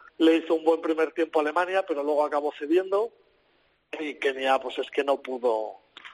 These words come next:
no pudo más que ver encajar, creo que fueron diez o once ensayos de los canadienses con un Van der Weyde,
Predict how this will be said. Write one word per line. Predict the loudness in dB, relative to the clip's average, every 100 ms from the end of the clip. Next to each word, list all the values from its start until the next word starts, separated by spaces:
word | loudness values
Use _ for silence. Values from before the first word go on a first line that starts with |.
| -20 _
no | -2
pudo | 2 2 2
más | 2 -2
que | -2
ver | 0 0
encajar, | -2 -2 0 2 0
creo | 0 -4
que | -2
fueron | 0 0 -2 -8
diez | -2 0 0
o | 0
once | -2 -2 -6
ensayos | -2 0 0 0 -2
de | -4
los | -2
canadienses | -2 0 0 -2 -2 -4 -2
con | -4
un | -4 -2
Van | -2 0
der | -4 -2
Weyde, | -4 -6